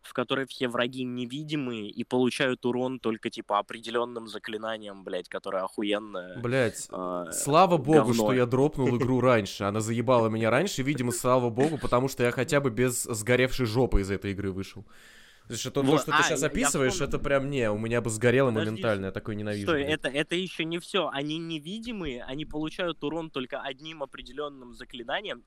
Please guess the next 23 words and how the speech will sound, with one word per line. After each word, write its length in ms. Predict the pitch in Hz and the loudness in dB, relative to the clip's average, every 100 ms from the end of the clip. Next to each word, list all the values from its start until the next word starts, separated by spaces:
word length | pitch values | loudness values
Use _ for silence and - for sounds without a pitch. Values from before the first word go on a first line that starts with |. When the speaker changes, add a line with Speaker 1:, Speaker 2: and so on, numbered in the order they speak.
| _ | _
Speaker 1:
и 300 | 185 190 156 - _ - | -8 -4 -6 -8 _ -8
когда 400 | - 135 147 165 | -2 0 0 0
они 260 | 143 131 139 | -2 -6 -10
тебя 320 | - 143 151 | -10 -4 -4
атакуют, 560 | 139 139 127 - 226 196 | -4 -4 -6 -6 -8 -8
они 180 | 131 139 | -8 -6
ору-, 320 | 139 135 147 | -6 -6 -6
воруют 560 | 131 127 143 180 151 127 | -6 -2 0 -2 -6 -8
у 40 | |
тебя 460 | 117 131 135 131 120 | -10 -6 -6 -6 -8
оружие 600 | 123 123 170 254 240 170 120 | -4 -4 -4 -10 -8 -6 -6
твое 360 | 131 135 151 | -2 -2 0
из 180 | 147 120 | -2 -2
инвентаря, 540 | 120 117 120 123 131 | -8 -10 -8 -4 -4
которое 280 | 127 107 107 | -4 -8 -10
в 80 | 101 | -12
инвентаре 520 | 110 117 113 127 135 | -16 -14 -6 -4 -4
лежит, 380 | 120 110 117 113 | -4 -6 -8 -12
блядь, 260 | 113 107 - | -10 -10 -10
и 100 | 127 | -18
пиздят 480 | - 190 190 139 139 | -8 -6 -6 -6 -6
тебя 300 | - 127 139 | -6 -2 -2
им. 400 | 127 139 127 107 | -2 -8 -10 -10